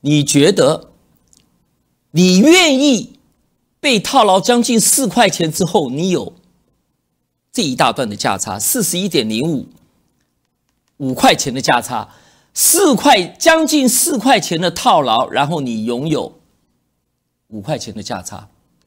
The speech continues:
还是你不要有将近四块钱的被套牢的感觉，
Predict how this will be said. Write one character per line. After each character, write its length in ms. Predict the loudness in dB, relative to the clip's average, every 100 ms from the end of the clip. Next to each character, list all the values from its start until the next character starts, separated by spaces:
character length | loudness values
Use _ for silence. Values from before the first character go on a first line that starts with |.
| _ _ _ _ _ _ _ _ -20 -20 -20 _ _ _ _ _ -20 -20 _ _ _ _ -20
还 160 | -12 -6
是 280 | -6 -6 -12 _ _ _ _ _ _
你 120 | -10
不 140 | -4 0
要 180 | 0
有 160 | 0 -6
将 240 | -6 -4
近 160 | -4 -6
四 240 | -4 -6
块 160 | -6 -8
钱 200 | -8 -10
的 80 | -10
被 100 | -12
套 320 | -8 -6 -6
牢 160 | -6 -14
的 80 |
感 180 | -12 -14 -14
觉， 260 | -18 -18